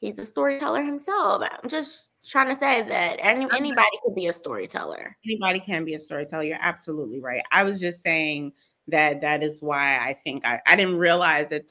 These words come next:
Speaker 2: the people, the type of music I listen to is more of a storyteller situation.
Speaker 1: Yeah.
Speaker 2: And it's
Speaker 1: Mm-hmm.
Speaker 2: probably because I like to write. I like to, I do like to write. I love to read. So I guess
Speaker 1: Well, maybe you could put,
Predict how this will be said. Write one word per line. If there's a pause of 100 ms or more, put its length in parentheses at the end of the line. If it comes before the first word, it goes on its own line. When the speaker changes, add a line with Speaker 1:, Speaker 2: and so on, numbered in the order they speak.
(160)
Speaker 2:
the
people,
the
type
of
music
I
listen
to
is
more
of
a
storyteller (320)
situation. (100)
Speaker 1:
Yeah.
Speaker 2:
And
it's
Speaker 1:
Mm-hmm.
Speaker 2:
probably
because
I
like
to
write. (160)
I
like
to, (300)
I
do
like
to
write.
I
love
to
read.
So
I
guess
Speaker 1:
Well,
maybe
you
could
put,